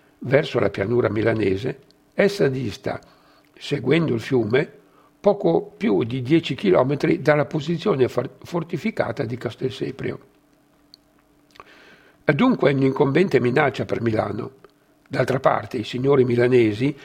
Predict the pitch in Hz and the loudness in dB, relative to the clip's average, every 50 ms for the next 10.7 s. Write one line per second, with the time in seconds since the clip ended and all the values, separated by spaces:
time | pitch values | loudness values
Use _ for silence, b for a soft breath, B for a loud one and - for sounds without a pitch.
0 | B B B B B B B B 165 - 135 117 107 120 - - 175 185 170 127 | B B B B B B B B -2 0 0 0 0 0 2 2 4 4 4 2
1 | - 131 123 - 139 135 131 113 - - 120 117 - 120 117 - 120 117 - - | 0 0 0 2 2 2 2 0 0 0 -4 -2 -2 -2 0 0 0 0 0 -4
2 | 113 104 107 117 120 113 117 117 107 113 107 104 107 98 92 95 104 123 - _ | -4 0 2 2 2 2 2 0 0 0 0 -2 -4 -4 -6 -8 -10 -12 -14 _
3 | _ _ _ _ _ _ _ b b b b b b b b b b b b b | _ _ _ _ _ _ _ b b b b b b b b b b b b b
4 | b b b b - 185 185 - 185 139 - 143 147 180 226 - - - - 151 | b b b b -2 0 2 2 2 2 2 2 2 2 4 2 0 0 2 0
5 | 143 139 131 127 - 147 135 - - - 120 107 - - - 120 123 117 - 170 | 0 0 0 -2 -2 -2 -2 -4 -4 -4 -4 -4 -4 -6 -10 -14 -14 -8 -2 0
6 | 165 156 131 113 - - - - - 135 131 131 131 120 113 120 135 147 165 143 | 2 4 4 2 2 -2 -6 -2 2 2 2 4 2 0 0 2 0 2 2 2
7 | 123 101 101 117 117 113 117 123 131 127 110 98 98 104 101 110 127 139 - B | 0 0 0 -2 -2 0 2 2 2 2 0 0 -2 -2 -2 -2 -4 -4 -6 B
8 | B B B B B B B - 117 123 - - 147 156 160 - - - 117 120 | B B B B B B B -14 -14 -12 -4 2 2 2 2 2 -6 -12 -14 -12
9 | - - 101 104 117 110 135 156 165 - 117 104 101 113 117 117 - - 104 117 | -10 -8 -6 -4 0 2 2 2 2 0 -2 -2 -2 -2 -4 -4 -4 -4 -2 0
10 | 123 120 113 110 101 110 107 107 - 101 123 147 208 | 0 0 2 0 2 2 0 0 0 -2 -2 -2 -4